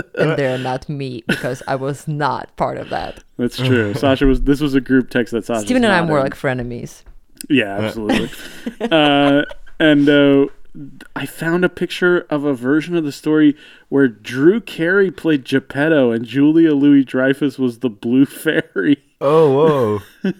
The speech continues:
Speaker 1: <laughs> Did you see that?
Speaker 3: No, no, I
Speaker 1: No?
Speaker 3: never, I didn't even know about
Speaker 1: W-, have you
Speaker 3: that.
Speaker 1: seen any other Pinocchio films or cartoons or anything?
Speaker 3: Um,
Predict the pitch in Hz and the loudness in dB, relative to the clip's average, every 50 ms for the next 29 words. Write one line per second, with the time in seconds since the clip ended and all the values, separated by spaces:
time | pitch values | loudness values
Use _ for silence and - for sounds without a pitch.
0 | _ _ _ - - 180 196 180 180 175 - - 175 165 165 160 165 208 - 127 | _ _ _ -12 -6 -6 -4 -4 -4 -6 -4 -4 -2 0 2 2 2 0 0 0
1 | 156 175 180 170 156 143 127 113 113 127 143 151 135 101 104 - - 143 143 147 | 0 2 2 2 2 2 0 0 0 0 2 2 2 2 2 0 0 0 -2 -2
2 | 143 131 131 127 113 117 127 139 139 139 131 120 113 113 123 135 139 131 117 - | -4 -4 -4 -4 -2 -2 -2 -2 -2 -2 -4 -4 -4 -6 -6 -6 -8 -8 -6 -4
3 | - 226 - 240 277 302 330 359 - - - 294 311 330 311 269 247 226 214 226 | -4 -4 -2 -2 -2 0 0 0 -2 -2 -2 -2 0 0 -2 -2 -2 -2 -2 -2
4 | 233 233 226 - - 190 180 175 170 190 190 - 214 196 185 165 156 - - - | -2 -2 -2 -4 -4 -4 -4 -4 -4 -6 -6 -6 -6 -4 -4 -4 -6 -6 -10 -6
5 | - 156 151 165 185 202 185 185 - 147 147 - 156 156 151 151 147 - - 156 | -6 -4 -4 -4 -6 -6 -6 -6 -8 -8 -8 -8 -8 -8 -8 -8 -8 -12 -14 -12
6 | 143 156 170 185 - 175 160 - 117 147 170 180 175 - 208 220 226 220 123 139 | -10 -10 -10 -10 -10 -10 -10 -8 -8 -8 -10 -10 -10 -10 -10 -10 -6 -2 0 2
7 | 143 143 143 143 139 131 117 - | 2 2 2 0 -2 -4 -6 -8